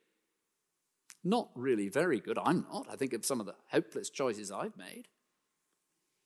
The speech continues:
But God has a man, the man of his own choice. And because he sees clearly, he chooses perfectly.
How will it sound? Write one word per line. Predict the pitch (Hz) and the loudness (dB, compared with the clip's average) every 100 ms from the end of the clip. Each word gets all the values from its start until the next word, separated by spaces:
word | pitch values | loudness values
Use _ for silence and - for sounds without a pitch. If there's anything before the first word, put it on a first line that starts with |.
| _ _ _ _ _ _ _ _ _ _ - | _ _ _ _ _ _ _ _ _ _ -2
But | 123 - | -2 8
God | 202 214 | 8 8
has | 131 95 | 6 2
a | |
man, | 101 82 82 95 143 165 _ _ _ _ _ _ _ _ _ _ _ | -2 -8 -12 -12 -12 -12 _ _ _ _ _ _ _ _ _ _ _
the | 151 | 10
man | 156 147 | 12 10
of | 143 | 8
his | 196 247 | 4 4
own | 117 78 73 | 2 0 -8
choice. | - 60 - - - - _ _ _ _ _ _ _ _ _ _ _ | -10 -10 -4 -2 -2 -4 _ _ _ _ _ _ _ _ _ _ _
And | - 113 | -6 -2
because | 143 214 208 | 8 10 10
he | 185 208 | 8 6
sees | 175 - 196 156 | 8 8 8 8
clearly, | - - 185 131 95 101 - _ | 4 6 8 8 8 -2 -8 _
he | 170 123 | 8 8
chooses | - 151 123 104 104 | 6 4 4 2 -4
perfectly. | - 117 104 - - - 87 73 | 0 4 4 2 -8 -8 -10 -12